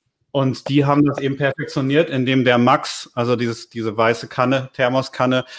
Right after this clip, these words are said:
dann eben auch mit Nova, war das, glaub ich, ähm, also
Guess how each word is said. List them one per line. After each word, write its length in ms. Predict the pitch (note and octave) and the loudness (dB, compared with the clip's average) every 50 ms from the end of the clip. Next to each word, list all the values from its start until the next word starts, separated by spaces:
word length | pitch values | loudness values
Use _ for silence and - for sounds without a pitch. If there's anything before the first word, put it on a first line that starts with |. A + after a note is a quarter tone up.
| - - - - | -20 -20 -20 -10
dann 240 | _ - A2+ A#2 A#2+ | _ 0 0 0 0
eben 240 | A#2+ B2+ B2+ C3 B2+ | -2 -4 -4 -4 -4
auch 320 | - A2+ A#2 A#2+ A#2+ - | -2 0 0 0 -2 -2
mit 500 | - B2 A#2+ A#2 A#2 - - - - - _ _ _ _ _ | -4 -2 -2 -2 -2 -4 -10 -16 -18 -20 _ _ _ _ _
Nova, 960 | - A#2 A#2 B2 C3+ C#3+ D#3+ E3 C#3+ C#3+ D3 C#3+ C#3 C#3+ C#3+ C#3 C#3 C#3 - _ _ _ _ _ _ _ _ | -8 -4 0 2 4 6 6 6 4 4 4 6 6 6 4 4 0 -2 -10 _ _ _ _ _ _ _ _
war 140 | - C3 C3 | -4 -2 -2
das, 180 | C3+ C3 - | -2 -4 -4
glaub 300 | - D3 C#3 C#3 C#3 C#3 | -2 0 2 2 4 2
ich, 300 | D3 D3 D3 - - - _ _ _ _ _ _ | 2 -2 -4 -8 -16 -18 _ _ _ _ _ _
ähm, 640 | C3 C3 B2+ B2+ B2+ B2+ B2 B2 A#2+ A#2+ A#2+ A#2+ _ _ _ _ _ _ _ _ | -4 -2 0 0 0 0 -2 -2 -4 -6 -10 -16 _ _ _ _ _ _ _ _
also 420 | _ A#2+ B2 A2+ B2 A#2+ A2 - | _ -4 0 2 2 0 0 -2